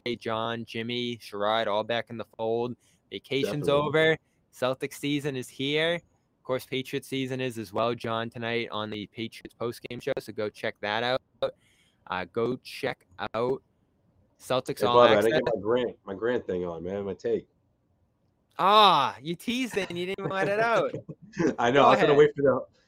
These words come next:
Speaker 2: I was gonna wait for you to finish, but then I'm like, "Shit, shit, I think we're running out of time here." No, I was just, I was gonna say real quick. I, I wanna say you, you mentioned this after Game Six, or maybe at some point, one of those first Garden Reports that we did right when the N B A Finals wrapped up. But you were like, "Look,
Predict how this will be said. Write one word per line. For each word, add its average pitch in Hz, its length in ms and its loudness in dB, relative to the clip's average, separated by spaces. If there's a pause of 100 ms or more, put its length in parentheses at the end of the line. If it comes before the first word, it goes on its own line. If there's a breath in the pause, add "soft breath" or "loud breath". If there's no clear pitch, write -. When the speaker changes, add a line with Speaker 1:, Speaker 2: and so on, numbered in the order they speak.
(140)
Speaker 2:
I 131 60 -6
was 143 80 0
gonna 151 60 2
wait 160 140 4
for 160 60 -6
you 151 60 4
to 139 80 2
finish, 156 260 2
but 127 60 0
then 120 100 2
I'm 120 60 2
like, 110 120 0
"Shit, - 220 -14
shit, 110 160 -2
I 95 60 -6
think 123 120 -4
we're 117 60 -2
running 110 160 0
out 98 60 -4
of 110 60 -8
time 113 220 -2
here." 95 180 -2 (300 soft breath)
No, 165 160 0
I 151 80 4
was 151 120 -2
just, 156 180 -4
I 143 60 -2
was 151 100 -4
gonna 165 120 -2
say 135 120 0
real 143 140 2
quick. 135 260 0
I, 123 220 -8
I 113 60 -4
wanna 160 280 -2
say 196 200 -4
you, 160 380 -4
you 139 140 -4
mentioned 147 420 -4
this 139 340 -2 (640)
after 135 300 -8
Game 110 320 -2
Six, - 540 -6
or 113 120 -2
maybe 127 400 0
at 110 180 -4
some - 200 -6
point, 123 300 -2
one 120 140 -2
of 135 60 -4
those 123 240 -6
first 117 280 -4
Garden 110 220 -2
Reports 101 220 -6
that 98 60 -6
we 98 80 -6
did 95 160 -4
right 101 220 -8
when 104 100 -4
the 101 140 -6 (320)
N 110 100 -8
B 107 140 -4
A - 20 -2
Finals 98 380 -10
wrapped 85 240 -14
up. 90 120 -12
But - 160 -20
you 120 60 -8
were 131 80 -4
like, 123 180 -6
"Look, 131 240 0